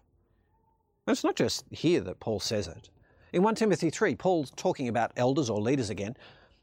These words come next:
and most of what he says is actually about who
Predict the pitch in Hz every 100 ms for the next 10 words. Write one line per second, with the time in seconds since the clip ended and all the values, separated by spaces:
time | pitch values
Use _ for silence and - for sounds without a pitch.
0 | _ _ - 233 226 269 339 359 349 302
1 | 185 - 104 120 156 160 - 277 147 151
2 | - - - 143 113 165